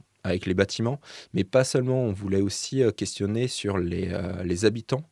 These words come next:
le, comment on vit en fait, euh, en deux mille cinquante. Euh, voilà, comment on vit, euh, de façon technologique, mais comment on vit aussi avec les autres. Euh,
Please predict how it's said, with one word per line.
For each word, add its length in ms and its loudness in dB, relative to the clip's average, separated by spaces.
le, 300 2
comment 260 0
on 100 2
vit 320 -4
en 120 -8
fait, 400 -4
euh, 560 -4
en 120 -6
deux 100 -4
mille 160 -2
cinquante. 460 -6
Euh, 760 -4
voilà, 220 0
comment 220 -4
on 120 -2
vit, 340 -2
euh, 340 -4
de 60 -12
façon 240 -10
technologique, 480 -6
mais 80 -6
comment 240 -6
on 60 -2
vit 200 -4
aussi 220 -4
avec 200 -6
les 180 -2
autres. 240 -4
Euh, 360 -6